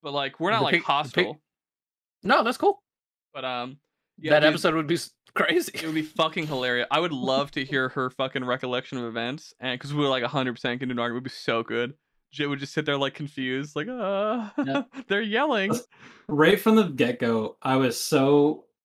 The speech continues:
Speaker 3: I was told, like, two stories at the exact same time, and I was like, "Ah, this is, nothing wrong could happen from this,
Speaker 1: Yeah,
Speaker 3: from
Speaker 1: zero
Speaker 3: these two
Speaker 1: things could go
Speaker 3: people."
Speaker 1: wrong, yeah.
Speaker 3: <laughs>
Speaker 1: I, I,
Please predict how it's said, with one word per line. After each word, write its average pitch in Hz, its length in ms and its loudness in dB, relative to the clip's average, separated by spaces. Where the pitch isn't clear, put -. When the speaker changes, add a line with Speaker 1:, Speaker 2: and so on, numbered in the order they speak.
Speaker 3:
I 143 120 4
was 151 100 6
told, 170 240 6
like, 151 220 4
two 190 240 2
stories 156 320 6
at 135 80 2
the 131 80 2
exact 123 400 0
same 139 240 0
time, 135 420 -4
and 123 100 -4
I 120 60 -2
was 120 140 -6
like, 101 220 -8
"Ah, 107 340 -6
this - 160 -10
is, 107 280 -14
nothing 147 300 4
wrong 117 220 2
could 107 100 -8
happen 110 380 -6
from 98 200 -14
this, 123 440 -4
Speaker 1:
Yeah, 143 80 -16
Speaker 3:
from 127 80 -4
Speaker 1:
zero 143 140 4
Speaker 3:
these 185 120 4
two 147 60 -2
Speaker 1:
things 127 160 4
could 127 80 0
go 127 60 4
Speaker 3:
people." 143 200 4
Speaker 1:
wrong, 123 220 0
yeah. 127 280 -4
Speaker 3:
<laughs> - 540 -8
Speaker 1:
I, 170 220 -4
I, 170 240 0